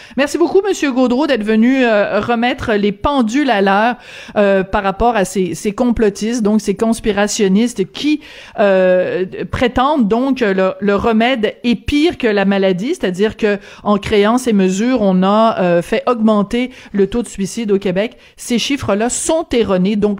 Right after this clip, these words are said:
ne les croyez pas. Fiez-vous à des sources, euh, fiables. Euh, Monsieur Gaudreau, donc Jérôme, euh, Gaudreau, directeur général de l'Association québécoise de la prévention du suicide.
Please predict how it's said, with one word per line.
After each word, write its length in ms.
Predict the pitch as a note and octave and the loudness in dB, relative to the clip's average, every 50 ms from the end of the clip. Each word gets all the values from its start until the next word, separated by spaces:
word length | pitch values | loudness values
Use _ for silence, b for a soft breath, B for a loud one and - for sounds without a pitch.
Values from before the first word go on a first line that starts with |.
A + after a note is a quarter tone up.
| - A3+ | 0 2
ne 260 | G#3 G#3 B3 D4 E4 | 2 4 4 4 2
les 140 | C4+ A#3 - | 2 0 -2
croyez 340 | - - G#3 G3 F#3+ F3 | -2 0 0 2 2 0
pas. 240 | E3 - F3 F#3 G3+ B B B B B | 0 0 -4 -4 -4 B B B B B
Fiez-vous 560 | - - - - C4 C4 A#3+ G#3 B3 C4+ - - | -16 -12 -2 0 0 2 2 2 0 0 0 0
à 120 | A3+ G#3+ | 0 0
des 140 | F3+ G3 F#3 | 0 0 -2
sources, 420 | - - A#3 A#3 A#3 - - G#3 | -2 -4 -6 -6 -6 -6 -4 -2
euh, 200 | F#3 E3+ - - | -2 -2 -2 -4
fiables. 560 | - - - - G#3+ G#3 A3+ C#4 C#4+ G3+ E3+ B B B B B B B - | -8 -12 -6 -2 0 0 2 2 0 0 -4 B B B B B B B 0
Euh, 180 | G#3 G3 F#3+ F#3+ | 0 2 4 4
Monsieur 300 | G3 G3 G3 - A#3 G3+ | 2 2 0 -2 -4 0
Gaudreau, 420 | G3+ G3+ F#3+ F#3+ F3+ G3 A#3 B3 | 2 2 2 2 0 0 0 0
donc 220 | G#3 G#3+ G#3+ G#3 | 0 0 0 0
Jérôme, 480 | G3 F#3+ A3 G3 F#3+ G3 A#3 A#3+ B3 A3+ | 0 0 0 2 2 2 2 2 2 0
euh, 180 | G#3 G3+ G3 F#3+ | 2 2 2 2
Gaudreau, 400 | F#3 G3 F#3+ F#3 F#3 F3+ A3+ A#3 | 2 2 2 2 2 0 -2 0
directeur 420 | G3 A3+ G#3+ G#3 G#3 A3+ A3+ A3 | 0 -2 -2 -2 -2 -2 -4 -2
général 320 | A3+ G#3+ G3+ G3 G3 G#3 G#3 | 0 0 0 0 0 -2 -2
de 60 | G3 | -2
l'Association 500 | F#3 F#3 - A3+ G#3 A3+ G#3 G3 A#3 A#3 | -4 -4 -4 -6 -4 -6 -6 -6 -6 -6
québécoise 400 | A3 A3+ G3 F#3 E3+ G#3+ A3+ A3 | -4 -4 -4 -4 -4 -4 -4 -2
de 60 | A3 | -2
la 60 | F#3+ | -4
prévention 440 | - - G3 F#3+ F#3+ F#3 F#3 - A3 | -4 -4 -4 -2 -2 -2 -2 -2 -4
du 80 | G#3 F#3+ | -4 -4
suicide. 380 | - G3+ F#3+ - C#4 C#4+ C4+ | -6 -10 -8 -8 -8 -8 -8